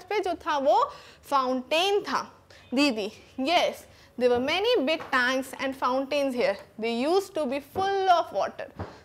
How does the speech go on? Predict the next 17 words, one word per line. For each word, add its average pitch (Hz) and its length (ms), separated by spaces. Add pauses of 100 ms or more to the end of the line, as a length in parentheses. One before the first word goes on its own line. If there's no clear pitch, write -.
(140)
So, 294 140
दीदी 262 220
ने 262 140
क्या 262 200
कहा 269 440
कि 330 260
हाँ, 262 260
यहाँ 339 160
पे 311 100
काफ़ी 262 300
सारे 294 260
टैंक्स 302 540
हैं, 302 200
काफ़ी 254 320
सारे 320 220
फाउंटेन्स 277 540
हैं, 370 100